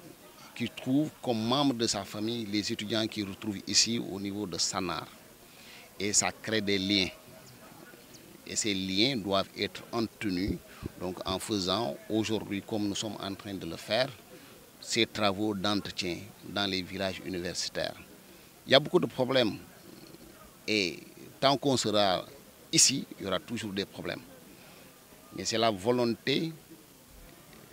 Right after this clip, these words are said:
qui compte, la volonté de bien faire. Et aujourd'hui, c'est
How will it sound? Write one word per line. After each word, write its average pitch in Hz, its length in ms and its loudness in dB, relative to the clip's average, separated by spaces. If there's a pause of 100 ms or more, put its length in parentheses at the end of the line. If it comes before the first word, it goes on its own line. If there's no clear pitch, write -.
(640)
qui - 120 -8
compte, - 460 0 (220)
la 98 120 -2
volonté 113 460 2
de 104 100 0
bien 104 280 2
faire. 95 300 2 (920)
Et 95 80 2
aujourd'hui, 117 560 2
c'est 87 440 0